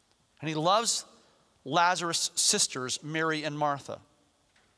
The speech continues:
And Jesus hears that Lazarus is sick. Loving them, you would think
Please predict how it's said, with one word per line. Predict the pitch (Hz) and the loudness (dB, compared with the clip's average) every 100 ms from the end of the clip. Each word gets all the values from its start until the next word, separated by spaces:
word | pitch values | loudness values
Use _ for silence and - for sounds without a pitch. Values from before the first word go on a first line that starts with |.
| _ _ _ _ - - | _ _ _ _ -18 -10
And | 156 | -4
Jesus | 135 196 226 233 - | 0 2 2 2 2
hears | - 226 202 202 208 | 2 0 0 0 0
that | - 151 - - - | 2 0 -2 -12 -8
Lazarus | 143 175 190 190 175 156 | 0 4 4 2 0 0
is | 147 | 0
sick. | - - - 220 120 - - - _ _ _ _ _ _ _ _ _ | 2 4 4 2 0 -4 -16 -20 _ _ _ _ _ _ _ _ _
Loving | - 160 220 254 233 185 | -6 2 2 4 0 0
them, | 151 156 143 147 156 - | 0 0 0 -4 -10 -8
you | 160 | -4
would | 165 139 | -4 -4
think | - 247 196 | -2 -2 -2